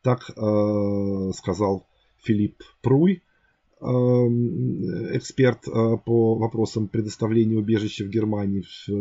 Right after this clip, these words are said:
интервью, которое он дал немецкому изданию Bild,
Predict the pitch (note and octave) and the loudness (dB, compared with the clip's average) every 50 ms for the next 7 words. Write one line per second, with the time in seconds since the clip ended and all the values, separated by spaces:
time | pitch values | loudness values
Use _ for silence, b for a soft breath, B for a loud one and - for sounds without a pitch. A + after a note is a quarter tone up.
0 | G2+ G2+ G2+ F#2+ - A#2 A2 G#2 A#2 D3+ D#3+ - - A2 - - A#2+ B2 A#2+ A#2+ | -2 -2 -2 -2 -2 -2 -2 -2 -2 -2 -2 -2 -2 -4 -2 0 0 0 0 0
1 | A2 A2 G#2 F#2+ A2 A#2 B2+ C3 C3+ b b b b b b b b G2+ G#2 G#2+ | 0 0 -2 0 0 2 2 0 0 b b b b b b b b -2 0 2
2 | A2 B2+ B2+ - - - B2 A#2+ B2 A#2+ - - _ _ _ _ _ - A2 G2+ | 2 2 0 0 -2 -4 -2 0 0 -2 -4 -8 _ _ _ _ _ -2 -2 -2
3 | F#2 G2 G2+ A2+ A#2 A#2+ A#2+ A#2 A#2 A#2 A2+ A2+ - _ _ _ _ _ _ _ | -2 0 2 2 4 4 4 4 4 4 2 2 -2 _ _ _ _ _ _ _
4 | _ _ _ _ _ _ _ - G2 F#2 F2+ F2+ F#2 B2 C3+ B2 G2 E2+ D#2+ C#2+ | _ _ _ _ _ _ _ -10 -10 -8 -8 -4 2 4 4 4 4 2 0 -6